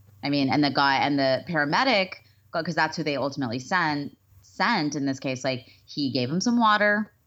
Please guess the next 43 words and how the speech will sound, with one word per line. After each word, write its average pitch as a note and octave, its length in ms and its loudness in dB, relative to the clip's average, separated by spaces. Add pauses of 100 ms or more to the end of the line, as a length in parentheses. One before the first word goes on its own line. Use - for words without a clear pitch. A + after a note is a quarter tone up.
(460)
uh, B2 80 -2
like, C3+ 280 -2
gave C3 160 -2
him D3+ 80 2
a D#3 40 0
bottled F#3+ 360 0
water, F3+ 600 2
you E3 80 -6
know, D#3 300 2
and C#3 340 0 (640)
it F#3 100 0
was, F#3 480 -2 (180)
and C4+ 120 4
also A4 320 4
we, F#4 200 0
we D4 120 0
live F4+ 160 0
in F4+ 80 0
a F4+ 60 2
world F4 220 0
too G4 260 -2
where D4 120 4
sometimes A3 360 2
it's F3+ 120 -2
scary D#3+ 280 2
to D#3+ 60 0
call D3+ 180 0
the C#3+ 80 0
cops E3+ 340 2
because G#3 280 -2
you G3+ 100 0
don't D#3+ 240 -2
want C3+ 160 0
the C#3+ 80 -6
wrong C3+ 340 0
per-, C#3+ 140 -2
you D#3 100 -2
don't D#3 120 2
want C#3 140 0
someone D3 180 2
to C#3 60 0
get C3+ 140 0
mistreated. B2 720 2